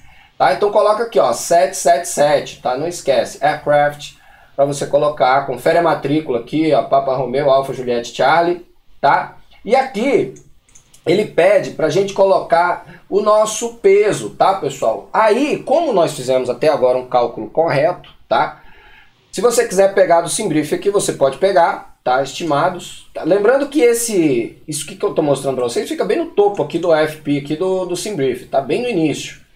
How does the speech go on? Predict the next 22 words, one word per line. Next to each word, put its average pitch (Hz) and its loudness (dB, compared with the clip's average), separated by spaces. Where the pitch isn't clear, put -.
Vou 139 -2
mostrar 127 0
aqui, 165 -2
não 135 -4
sei 131 -4
se - -8
vocês 120 -8
estão 104 -6
reconhecendo 120 -4
aí, 175 -2
bem 190 -8
no 349 -6
inicinho, 220 -6
debaixo 185 -2
do 208 -4
mapa 180 -2
aqui 190 -10
já 190 -6
tem 196 -4
aqui, 151 -4
ó, 113 0
estimado. 185 0